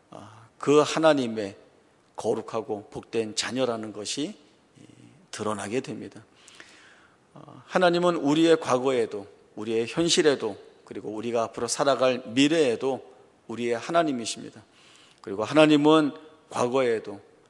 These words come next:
그리고 지금도, 그리고 미래에도 우리를 영광의 찬송이 되게 하셔서 하나님 안에서 복되게 살아갈 자들로 세우실 것입니다. 그 하나님의 열심히 우리의 삶을 책임지고 계시다라고 하는 이 사실 앞에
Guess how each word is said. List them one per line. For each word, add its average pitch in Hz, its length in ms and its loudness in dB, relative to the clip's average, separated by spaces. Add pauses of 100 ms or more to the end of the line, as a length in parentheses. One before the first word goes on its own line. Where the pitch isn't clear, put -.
그리고 101 280 -10
지금도, 147 760 0
그리고 101 220 -10
미래에도 160 920 4 (220)
우리를 107 300 -6
영광의 143 480 2
찬송이 147 460 -2
되게 135 220 -4
하셔서 117 520 -4 (580)
하나님 123 380 -6
안에서 107 500 -8 (140)
복되게 131 400 -2
살아갈 117 360 -2
자들로 117 640 -4 (160)
세우실 143 520 -2
것입니다. - 500 -6 (480)
그 - 140 0
하나님의 139 500 4
열심히 143 640 4 (320)
우리의 117 240 -4
삶을 110 380 -6
책임지고 165 540 -2
계시다라고 120 720 -2
하는 131 300 0
이 147 160 0
사실 170 360 0
앞에 131 360 -2